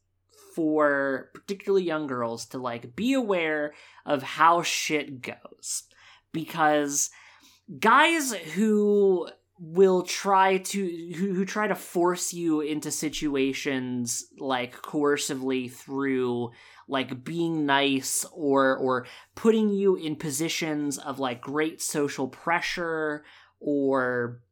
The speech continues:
things like that. Like, Gideon will, in, in, in, in this situation, in this episode, he will, like,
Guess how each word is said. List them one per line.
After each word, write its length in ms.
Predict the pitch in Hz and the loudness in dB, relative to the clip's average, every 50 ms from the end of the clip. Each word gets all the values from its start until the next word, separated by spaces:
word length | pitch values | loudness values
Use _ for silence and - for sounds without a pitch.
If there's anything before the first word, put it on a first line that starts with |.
| _ | _
things 420 | - - - 185 185 185 175 - 160 | -4 0 2 2 4 2 0 0 0
like 240 | 165 151 151 147 | 2 2 2 2
that. 200 | - 156 147 143 | 4 4 4 4
Like, 140 | 147 147 143 | 2 0 -2
Gideon 520 | - 220 226 233 214 208 190 180 175 160 - _ _ - - _ _ | -2 -2 -2 0 0 0 0 -2 -4 -6 -10 _ _ -20 -20 _ _
will, 440 | - 147 147 156 151 147 143 139 131 | -8 -2 0 2 2 2 2 0 -2
in, 200 | - 156 156 156 | -4 -4 -4 -4
in, 340 | 156 139 156 156 156 151 147 | -2 -4 -4 -4 -4 -4 -6
in, 420 | 143 135 156 151 151 151 147 147 143 | -6 -6 -6 -4 -4 -4 -6 -6 -8
in 200 | 147 143 143 143 | -6 -6 -4 -4
this 580 | 139 135 131 131 127 - - - - - - - _ _ _ _ _ | -4 -6 -6 -6 -6 -6 -6 -6 -6 -6 -8 -10 _ _ _ _ _
situation, 920 | - - - - 160 139 - - 151 135 135 135 131 131 127 - 143 127 127 | -12 -10 -6 -6 -6 -6 -4 -4 -4 -2 -2 -2 -2 -4 -4 -6 -6 -6 -4
in 80 | 127 | -4
this 180 | 135 135 135 - | -4 -4 -4 -6
episode, 600 | 139 131 131 - 135 - - 143 131 127 120 120 | -6 -8 -8 -8 -8 -6 -4 -2 -2 -2 -4 -6
he 340 | 123 123 - 139 135 131 131 | -8 -10 -8 -6 -4 -4 -4
will, 400 | 127 127 131 131 123 120 120 120 | -4 -2 -2 -2 -2 -2 -2 -4
like, 560 | 123 123 117 117 113 113 113 120 - - _ | -4 -4 -6 -6 -8 -10 -12 -14 -18 -20 _